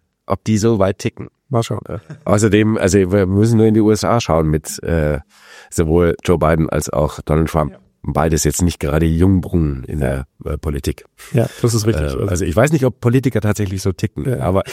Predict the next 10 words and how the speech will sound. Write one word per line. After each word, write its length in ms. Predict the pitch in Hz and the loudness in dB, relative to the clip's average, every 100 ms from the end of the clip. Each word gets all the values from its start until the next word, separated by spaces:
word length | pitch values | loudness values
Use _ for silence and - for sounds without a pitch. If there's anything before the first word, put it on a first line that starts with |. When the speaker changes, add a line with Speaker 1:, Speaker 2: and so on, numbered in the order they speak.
| 131 - | -14 -12
Speaker 1:
in 240 | - 156 | -4 2
der 100 | 139 | 4
Sache 240 | 123 175 165 | 4 2 4
wäre 120 | 135 | 4
es 80 | 156 | 2
natürlich 320 | 131 131 123 | 2 2 2
ein, 220 | 110 113 | 0 0
ein, 240 | 104 104 - | 0 0 0
ein, 320 | 98 101 87 | -2 -2 -2
ein 260 | 90 95 | -4 -4